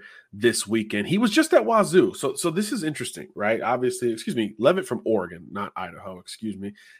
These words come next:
Got my Pacific Northwest states, uh, mixed up a little bit.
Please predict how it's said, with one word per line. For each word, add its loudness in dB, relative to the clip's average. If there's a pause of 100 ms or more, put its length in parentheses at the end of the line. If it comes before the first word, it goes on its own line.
Got 2
my 0
Pacific -8
Northwest -2
states, -4
uh, -4
mixed -2
up 2
a 0
little 0
bit. -2